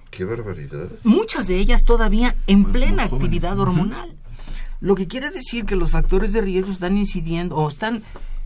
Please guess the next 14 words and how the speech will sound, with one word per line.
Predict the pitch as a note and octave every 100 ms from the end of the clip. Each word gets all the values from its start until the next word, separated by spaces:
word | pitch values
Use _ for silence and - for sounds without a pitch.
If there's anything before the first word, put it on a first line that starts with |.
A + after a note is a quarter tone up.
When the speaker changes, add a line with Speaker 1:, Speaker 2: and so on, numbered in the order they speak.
| - - - - - - - - - - -
Speaker 2:
teniendo | F#3+ G#3 A#3 A#3+
un | B3+
peso | - A3+ A#3+
específico | G#3 F#3 F3 G3+ G3+ F3+
mucho | F3 E3+ F3+
mayor | E3 D#3 E3 G#3+ F#3+ - - - - - - - -
que | E3 D#3
lo | D#3 D#3
que | D#3 D3+
la | D3+ D3+
protección | D#3+ D3+ D#3 - G3+ G#3+ G#3
natural | E3+ D#3 E3 F#3 G3 F#3 E3
nos | C#3+ B2+
ofrece. | B2+ G#3 B3 -